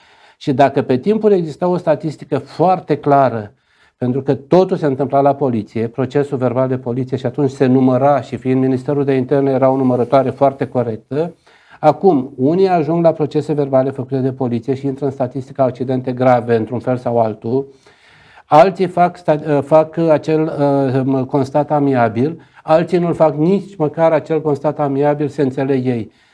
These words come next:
Dacă ne uităm la realitatea, realitatea, o să vedem că e o creștere a numărului de accidente. Accidentele ușoare din România, accidentații ușor în România, nu accidentele, accidentații ușor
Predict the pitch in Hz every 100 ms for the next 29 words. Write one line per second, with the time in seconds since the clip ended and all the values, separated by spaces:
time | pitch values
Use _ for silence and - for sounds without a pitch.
0 | _ 117 120 123 131 131 127 170 185 180
1 | - 143 135 131 135 131 127 160 175 175
2 | 156 147 135 131 156 165 170 156 147 156
3 | 156 139 131 131 156 156 - 131 123 120
4 | 127 131 127 123 117 - 110 110 107 143
5 | 175 180 _ _ _ 131 127 - 131 151
6 | 156 160 147 147 147 135 127 - 170 170
7 | 147 131 123 147 143 139 135 143 139 135
8 | 120 120 113 170 170 135 117 - 175 151
9 | 117 117 113 120 120 123 131 - 127 113
10 | 113 110 - 110 110 151 165 147 131 -
11 | 175 147